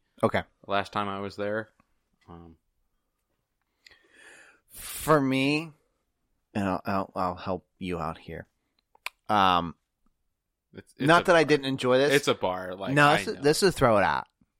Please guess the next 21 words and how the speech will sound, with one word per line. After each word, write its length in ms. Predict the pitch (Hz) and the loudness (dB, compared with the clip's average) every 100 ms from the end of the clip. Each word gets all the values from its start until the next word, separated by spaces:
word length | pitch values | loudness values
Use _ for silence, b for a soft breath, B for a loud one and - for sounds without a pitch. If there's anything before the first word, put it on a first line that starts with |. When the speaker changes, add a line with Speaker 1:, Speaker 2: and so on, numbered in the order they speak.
| - | -4
Speaker 2:
No, 440 | 123 175 113 95 98 | 2 2 2 -6 -8
really? 360 | 120 147 180 - _ 151 120 | -6 -6 -8 -12 _ -18 0
Speaker 1:
Because 640 | 147 160 - 170 156 131 - | 2 2 2 2 2 0 -2
I 100 | 135 | 0
feel 240 | 131 151 147 | 2 4 6
like 180 | 143 - | 4 2
if 160 | 120 | 0
I'm 120 | 131 | 0
going 260 | 131 131 131 | 0 0 2
off 220 | 120 117 | 0 2
of 60 | 110 | 2
this 160 | 110 | 2
fro-, 300 | - 104 104 - | 2 2 2 2
flavor 380 | - 107 104 101 | -4 -2 -2 -4
profile, 840 | - 101 98 98 117 113 120 139 _ - | -2 2 2 2 2 4 4 0 _ -2
I'm 80 | 127 | 2
just 160 | 165 160 | 2 4
gonna 120 | 127 | 2
get 120 | 104 | 2
a 60 | 82 | -2
scotch. 680 | - - - - - - | -6 -8 -12 -16 -14 -14